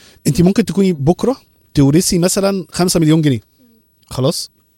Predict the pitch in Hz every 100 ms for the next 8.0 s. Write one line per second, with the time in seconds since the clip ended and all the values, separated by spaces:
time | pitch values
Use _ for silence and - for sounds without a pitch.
0 | _ 135 - 156 135 143 139 135 214 214
1 | 151 - 170 214 185 135 143 185 175 -
2 | 139 - 143 127 117 117 113 147 180 -
3 | 165 175 180 - 180 - 151 165 185 180
4 | 151 _ - 139 - 160 139 110 117 131
5 | 151 123 113 113 123 135 131 131 127 131
6 | 160 139 139 135 127 139 135 135 - 135
7 | 143 143 - 175 131 139 127 151 185 233